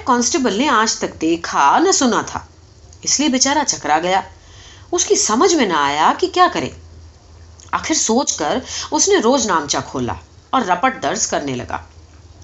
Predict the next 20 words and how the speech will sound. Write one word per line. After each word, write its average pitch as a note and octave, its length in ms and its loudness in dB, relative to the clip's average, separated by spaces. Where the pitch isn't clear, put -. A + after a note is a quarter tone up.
اس - 160 -4
نے B3+ 60 0
مجھ A#3+ 120 0
سے - 120 2
پوچھا، D#3 420 -2
"تمہارا D#3+ 340 0
نام؟" G#3 360 4
"گدھا۔" F3 380 2
"باپ D3+ 260 0
کا G3+ 80 2
نام؟" A3+ 380 2
"گدھا۔" B3+ 460 4
"دادا D#3+ 240 0
کا G#3 120 0
نام؟" B3 340 2
"گدھا۔" E4 520 4
"یہ E3 120 0
کیا C4 120 0
بکواس G#3+ 480 2
ہے؟" C3+ 80 -8